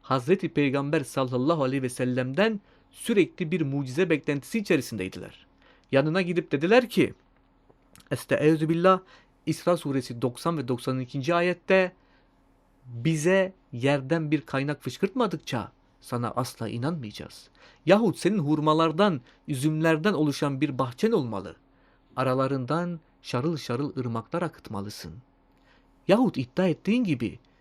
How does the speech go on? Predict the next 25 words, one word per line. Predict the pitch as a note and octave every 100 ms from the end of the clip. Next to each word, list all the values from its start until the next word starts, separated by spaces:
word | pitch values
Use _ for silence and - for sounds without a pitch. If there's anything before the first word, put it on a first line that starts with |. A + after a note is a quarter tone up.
| _ -
gökyüzünü | B2 E3 F3+ C#3+ B2 B2+
üzerimize | B2 A#2 A#2+ A#2 A2+ D#3+ E3+ - _ _ _ -
parça | A2 G#2+ D#3
parça | D3+ C3 B2 B2
düşürmelisin. | A#2 A#2+ A#2+ D#3 B3+ - - B2+ _ _ _ _ -
Yahut | C3+ G3 G#3 D#3 - - _ _ _ -
Allah'ı | B2 B2 D3 D#3+
ve | C3
melekleri | A#2 A2+ - A#2+ E3 E3+ _ _ _ _
karşımıza | - A2 - A2+ C#3
getirmelisin." | D3 B2 A2+ G#2+ G#2 - G#2
dediler. | G2+ - G#2 - _ _ _ _ _ _ _ - - B2+
Dikkat | C#3+ B3 B3+
edin, | C#3+ G2+ - _ _ _ _ _ -
istekleri | D3+ - - E3 E3+ F3+ G3
ne | G#3
kadar | E3+ C#3+
da | B2+
tanıdık | A#2 A#2 A2 -
değil | C#3+ E3
mi? | A2+ A2 - _ _ _ _ _ _ _ B2+
Bugünün | E3+ F#3 E3+ D3
modern | C3+ C#3 F#3 D#3+
şüphecisinin | - - C3 B2 C#3+ C3 -
isteğiyle | - - D#3 F3 F3+ F3